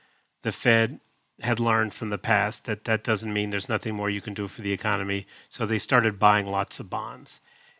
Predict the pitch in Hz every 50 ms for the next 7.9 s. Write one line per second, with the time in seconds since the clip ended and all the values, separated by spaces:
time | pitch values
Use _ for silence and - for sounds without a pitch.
0 | _ _ _ 139 117 113 110 110 110 107 107 107 123 - - - 127 123 123 123
1 | 127 135 135 - - - - - _ - 120 110 104 104 104 117 143 123 120 117
2 | 117 117 113 113 110 107 - - 110 98 110 101 101 101 101 101 98 - - -
3 | - _ _ _ _ - - 127 - - 117 101 - - 110 101 101 98 98 98
4 | - - - 117 113 113 110 104 - 117 107 104 98 92 - 110 - - - 113
5 | 104 98 - - - 104 98 101 101 101 95 92 117 123 151 107 98 - - 107
6 | 101 101 98 98 98 98 101 98 98 92 104 101 92 90 101 95 98 101 90 92
7 | 95 95 98 92 - - 110 104 95 98 90 - 101 98 98 101 - -